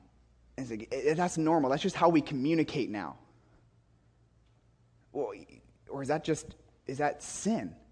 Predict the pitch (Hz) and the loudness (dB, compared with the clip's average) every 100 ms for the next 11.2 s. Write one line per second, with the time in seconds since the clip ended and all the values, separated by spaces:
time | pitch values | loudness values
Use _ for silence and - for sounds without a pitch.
0 | _ - 139 139 156 131 135 - 139 127 | _ -4 0 4 4 2 0 -2 0 0
1 | 120 - 196 185 156 131 131 143 120 - | 0 4 6 6 2 2 0 0 -2 -2
2 | - 190 165 117 95 - - 160 156 175 | 0 0 0 -4 -8 -10 -4 2 6 8
3 | 160 139 156 170 185 180 156 123 - - | 8 6 6 6 6 2 2 2 -4 -14
4 | - 123 - - 185 110 85 - _ _ | -18 -14 -10 -6 -4 -4 -8 -18 _ _
5 | _ - - - - - - - - - | _ -20 -20 -20 -20 -20 -20 -20 -12 -4
6 | 143 123 - 147 135 156 185 180 180 160 | -4 -4 -4 -2 0 2 4 8 10 8
7 | 151 - - - - 147 - - 269 185 | 6 -12 -20 -12 -2 4 4 4 2 4
8 | 220 226 139 127 117 117 - - - - | 4 2 2 0 0 -4 -4 -20 -20 -20
9 | - _ - - _ - - _ - 143 | -20 _ -20 -20 _ -20 -20 _ -10 -4
10 | 180 - 196 202 143 180 202 131 104 98 | -2 0 -2 0 2 4 4 2 -2 -4
11 | 85 | -8